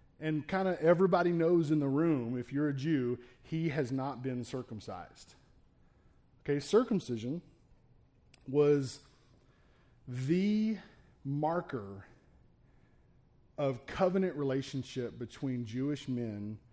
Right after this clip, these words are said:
and God, okay? It was the sign. Titus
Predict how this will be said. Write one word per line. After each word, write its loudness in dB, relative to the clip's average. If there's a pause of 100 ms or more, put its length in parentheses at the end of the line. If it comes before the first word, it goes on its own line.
(560)
and -2
God, -10 (460)
okay? -4 (1200)
It 0
was 0
the 2 (120)
sign. -4 (960)
Titus 0